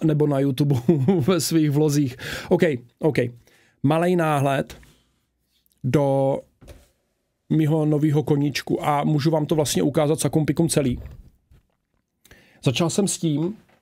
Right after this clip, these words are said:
že jsem si koupil takovejhle malej D J ský pultík. To je fakt jako, ne, že by to byl dětský hrací pultík, je to takový úplnej základ.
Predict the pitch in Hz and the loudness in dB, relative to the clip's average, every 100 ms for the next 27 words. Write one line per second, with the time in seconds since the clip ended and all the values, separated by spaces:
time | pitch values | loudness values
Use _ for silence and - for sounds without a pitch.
0 | _ 131 143 180 170 196 - 151 123 165 | _ -10 -6 -4 -4 -4 -2 -4 -4 -4
1 | 165 170 165 - _ _ _ _ _ _ | -2 -2 -4 -16 _ _ _ _ _ _
2 | _ _ _ _ 143 170 175 151 170 170 | _ _ _ _ -2 2 0 2 0 0
3 | - 156 151 151 147 151 156 - 165 143 | 0 0 0 0 0 0 -2 -4 -4 -2
4 | 143 156 127 170 156 160 147 123 135 - | 2 0 0 0 0 0 0 -2 -4 -6
5 | - - - 175 170 180 170 - - 165 | -2 -2 2 0 2 0 0 -4 -2 2
6 | 185 214 196 185 208 190 156 156 - 185 | 2 2 2 2 2 2 2 0 0 0
7 | 170 - 214 180 170 123 151 160 160 - | 0 0 0 2 -2 -2 -2 0 0 0
8 | 190 175 175 190 170 151 151 135 | 0 0 2 2 2 0 0 -4